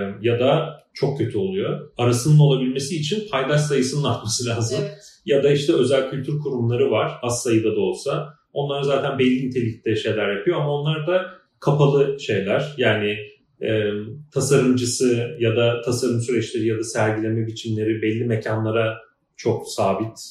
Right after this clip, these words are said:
Speaker 1: E, özel sanat galerilerinden, kültür merkezlerinden,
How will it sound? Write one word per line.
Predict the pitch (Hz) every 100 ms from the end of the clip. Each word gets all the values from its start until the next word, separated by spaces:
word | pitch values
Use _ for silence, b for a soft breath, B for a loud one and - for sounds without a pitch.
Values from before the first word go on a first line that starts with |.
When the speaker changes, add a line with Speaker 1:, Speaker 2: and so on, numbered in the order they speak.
| - _
Speaker 1:
E, | 110 52 50 - 113 - b _
özel | 120 113
sanat | 110 117 107 107
galerilerinden, | 113 107 101 104 104 104 98 101 - _
kültür | 113 110
merkezlerinden, | 107 98 - 101 101 98 98